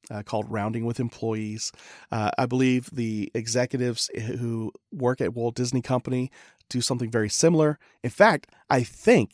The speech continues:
if I remember correctly, healthcare learned about this from hospitality industries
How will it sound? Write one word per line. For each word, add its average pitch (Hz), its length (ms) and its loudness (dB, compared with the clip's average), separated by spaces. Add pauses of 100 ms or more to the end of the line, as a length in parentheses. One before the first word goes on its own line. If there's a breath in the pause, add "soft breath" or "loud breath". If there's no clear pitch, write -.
if 120 100 -4
I 113 60 4
remember 175 260 6
correctly, 107 520 0 (460 loud breath)
healthcare 139 540 2 (140)
learned 170 280 4
about 101 280 -2
this 101 280 -4 (160)
from 139 600 0
hospitality 107 720 -6
industries 104 580 -8